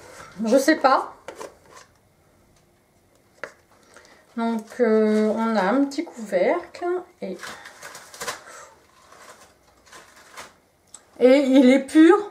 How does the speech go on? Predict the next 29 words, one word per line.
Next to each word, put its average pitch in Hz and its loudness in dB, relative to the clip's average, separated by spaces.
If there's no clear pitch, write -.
parce 247 2
qu'il 269 4
n'y 240 6
a 240 4
pas 311 2
d'odeur. 254 0
Le 247 8
gel, 285 2
le 269 0
gel 349 2
d'aloe 269 2
vera 247 4
n'a 247 2
pas 320 4
d'odeur. 269 0
Si 277 4
vous 285 6
achetez 320 2
un 311 2
gel 339 0
d'aloe 285 4
vera 311 2
qui 240 0
sent 277 6
bon, 240 4
ben 269 2
c'est 294 -2
pas 339 2
normal. 196 2